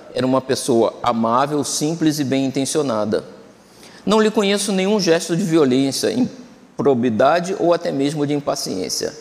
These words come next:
Percebia-se que nada daquilo era deliberado e, por isso, nunca mencionei minhas dificuldades com ele a ninguém.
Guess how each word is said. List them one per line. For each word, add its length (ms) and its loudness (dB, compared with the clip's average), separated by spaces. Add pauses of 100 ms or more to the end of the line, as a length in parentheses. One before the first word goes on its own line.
(480)
Percebia-se 640 0
que 100 -6
nada 340 -2
daquilo 640 -2
era 220 0
deliberado 920 2 (220)
e, 120 -2
por 180 2
isso, 360 2 (220)
nunca 260 0
mencionei 580 0
minhas 260 0
dificuldades 960 0
com 240 0
ele 220 2
a 40 0
ninguém. 460 -2